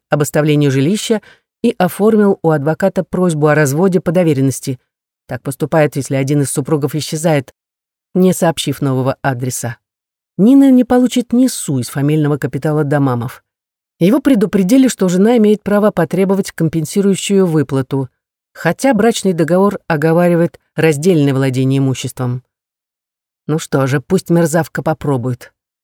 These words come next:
а он сделает все и даже больше, чтобы оставить ее ни с чем. Эммануэлю становится легче, только когда он воображает Нину, подыхающую с голода в каком-нибудь вонючем углу.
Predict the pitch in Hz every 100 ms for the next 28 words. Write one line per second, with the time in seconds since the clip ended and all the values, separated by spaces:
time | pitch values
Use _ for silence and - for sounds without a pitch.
0 | _ 127 135 127 147 143 139 - - 160
1 | 135 143 143 139 165 - - 143 131 -
2 | 147 139 - 131 143 147 143 - 143 127
3 | - _ _ _ _ 160 165 170 196 180
4 | - 165 175 165 165 202 208 - 135 -
5 | 180 - 151 160 151 160 160 143 147 147
6 | 143 147 135 185 214 160 120 - _ _
7 | _ 160 156 - 170 156 - 160 143 147
8 | 165 143 135 - 143 151 151 147 - 147
9 | 151 - 156 147 143 123